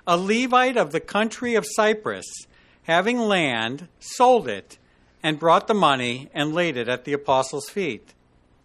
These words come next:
But a certain man named Ananias, with Sapphira his wife, sold a possession, and he kept back part of the proceeds,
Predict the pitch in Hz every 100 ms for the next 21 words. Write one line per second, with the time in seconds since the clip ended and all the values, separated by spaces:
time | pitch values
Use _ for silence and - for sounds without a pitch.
0 | _ _ - _ _ _ _ _ _ -
1 | 214 214 240 285 277 262 185 143 151 175
2 | 175 175 175 175 180 190 113 104 - -
3 | - _ _ - 170 - 185 - 240 196
4 | 139 160 - 185 175 127 127 - 196 233
5 | 226 - 175 190 196 - 110 90 - _
6 | _ _ _ _ 170 190 196 240 262 226
7 | 220 - 233 247 220 165 - 214 226 -
8 | 123 98 87